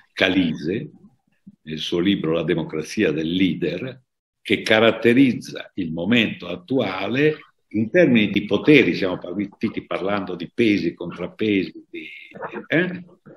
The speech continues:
Eh, democrazia del leader, che è uscito quattro o cinque anni fa,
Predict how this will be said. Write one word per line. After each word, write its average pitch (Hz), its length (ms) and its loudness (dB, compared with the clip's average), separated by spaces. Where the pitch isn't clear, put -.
Eh, - 800 -10
democrazia 92 520 0
del 101 140 4
leader, 104 320 0
che - 100 -18
è - 20 -12
uscito 85 960 -6
quattro 92 280 -2
o 85 40 -6
cinque 95 380 -4
anni 92 260 -6
fa, 110 540 -8